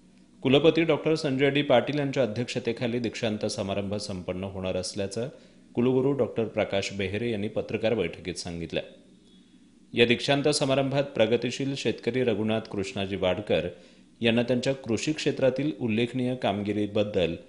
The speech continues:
डिलीट पदवीनं सन्मानित करण्यात येणार आहे. सामाजिक कार्यकर्त्या डॉक्टर शीतल करजगी यांना डीएससी पदवीनं सन्मानित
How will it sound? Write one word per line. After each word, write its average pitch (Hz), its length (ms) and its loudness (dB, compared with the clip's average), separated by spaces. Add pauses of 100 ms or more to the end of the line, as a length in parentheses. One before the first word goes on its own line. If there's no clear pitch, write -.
(720)
डिलीट 117 460 2
पदवीनं 113 480 4
सन्मानित 104 480 0 (100)
करण्यात 87 260 0
येणार 85 180 0
आहे. - 220 -4 (320)
सामाजिक 110 460 4
कार्यकर्त्या 117 520 4
डॉक्टर 110 340 0
शीतल 107 380 -2
करजगी 104 560 -2
यांना 95 180 0
डीएससी 98 540 -2
पदवीनं 107 460 -2
सन्मानित 95 460 -4